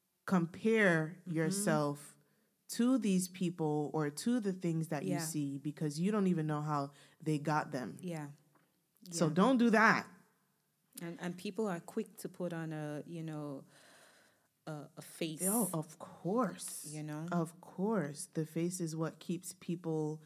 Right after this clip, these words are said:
Speaker 1: um, coming back for more, that happy
Speaker 2: Mm-hmm.
Speaker 1: face, that blah, blah, blah. But at night,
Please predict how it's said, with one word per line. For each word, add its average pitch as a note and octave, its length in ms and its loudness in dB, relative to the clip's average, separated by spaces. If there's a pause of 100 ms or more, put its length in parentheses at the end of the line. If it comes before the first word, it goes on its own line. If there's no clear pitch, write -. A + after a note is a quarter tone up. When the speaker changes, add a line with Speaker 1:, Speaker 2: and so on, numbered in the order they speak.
(400)
Speaker 1:
um, C#3+ 420 -8 (600)
coming E3+ 340 4
back D3+ 240 0 (340)
for D#3 220 -6
more, D#3 200 0
that C#3+ 200 -4
happy D3 360 -4
Speaker 2:
Mm-hmm. F3+ 100 -4
Speaker 1:
face, D#3 360 -2
that D3 300 -6 (200)
blah, D3+ 140 -4
blah, D3 120 -4
blah. D3 260 -6
But C3+ 260 -6 (480)
at D3+ 160 -4
night, D#3+ 460 0